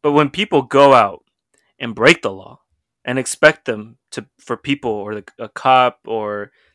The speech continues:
the judge to bend over backwards for them, it's, they're almost implying, "I'm above the law."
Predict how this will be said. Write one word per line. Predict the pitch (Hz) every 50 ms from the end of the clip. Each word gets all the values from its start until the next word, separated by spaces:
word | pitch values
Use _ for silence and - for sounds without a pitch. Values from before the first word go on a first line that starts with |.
| _ _
the | 123 113
judge | 107 113 123 123 135 127 117 107 - - -
to | 123 110
bend | 107 117 123 127 131 127
over | 123 117 117 110
backwards | 104 104 107 117 - - 143 143 -
for | - - 156 151
them, | 156 165 170 185 _ _ _ _ _ _ _ _ _ _ _ _ _ _ _
it's, | - 139 143 - - - - _ _ _ _ _ _ _ _ 139
they're | 143 143 143 147
almost | 147 147 143 143 139 -
implying, | 143 131 117 - 143 147 143 127 120 110 107 - _ _
"I'm | 120 139 175 190
above | 160 123 101 101 101 -
the | _ -
law." | - 90 - _ -